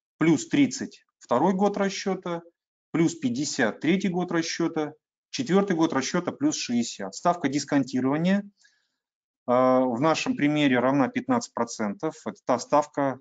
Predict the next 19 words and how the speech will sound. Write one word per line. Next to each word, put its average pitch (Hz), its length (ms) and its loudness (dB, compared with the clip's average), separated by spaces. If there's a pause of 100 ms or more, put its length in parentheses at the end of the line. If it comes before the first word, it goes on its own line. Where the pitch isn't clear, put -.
(120)
э, 113 320 -6
по 120 100 -2
которой, 147 600 0 (1500)
э, 110 420 -4 (760)
инвестиционный 131 500 4
капитал, 156 680 0 (120)
э, 107 260 -2
его 120 180 -2
доходность 131 480 -2
обходится 156 440 0
нашим 131 500 -4 (300)
акционерам. 117 760 0 (540)
Ставка 185 440 2
инфляции 165 680 0
в 110 160 0 (180)
этой 147 280 0
ставке 123 400 -2
дисконтирования 123 580 -4
составляет 151 640 -2